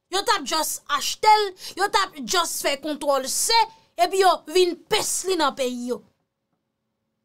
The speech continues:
Telman yo vle wè peyi a bèl, telman yo vle wè peyi a pwòp, peyi a santi bon.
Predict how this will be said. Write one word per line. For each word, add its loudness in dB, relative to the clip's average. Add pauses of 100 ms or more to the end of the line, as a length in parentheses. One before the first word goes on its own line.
(420)
Telman 6
yo 8
vle 0
wè 0
peyi -2
a -2
bèl, 0 (240)
telman 4
yo 4
vle 4
wè 4
peyi -2
a -4
pwòp, 2 (220)
peyi 0
a -6
santi -6
bon. -10